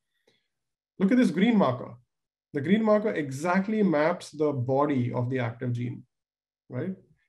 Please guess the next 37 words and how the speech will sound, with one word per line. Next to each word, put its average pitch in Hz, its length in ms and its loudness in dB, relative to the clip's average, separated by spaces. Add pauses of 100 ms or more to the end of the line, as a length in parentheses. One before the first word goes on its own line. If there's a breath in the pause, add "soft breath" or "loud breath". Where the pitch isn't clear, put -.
(160)
And 135 100 -4
here's 190 280 4
an 208 100 4
amazing 170 400 0
other 147 160 -4
marker, 127 340 -4
this 127 140 -4
gray 135 240 0
marker. 147 380 -4 (580)
These 127 140 -8
gray 147 240 0
flags 170 400 0
are 143 100 0
marking 135 560 -2 (160)
the 147 80 -2
complement 165 680 2
of 135 140 -4
the 143 100 0
active 123 320 -2
genome. 120 380 -4 (280)
So 135 100 -10
this 180 160 4
gene 185 180 6
is 196 140 6
being 175 180 -2
actively 156 540 -2
expressed, 220 640 -4 (260)
and 135 140 -6
there 135 80 -4
are 143 40 0
these 151 200 -2
active 135 340 -4
control 151 400 0
elements 147 320 0
turning 135 280 -2
it 135 100 -4
on. 185 400 2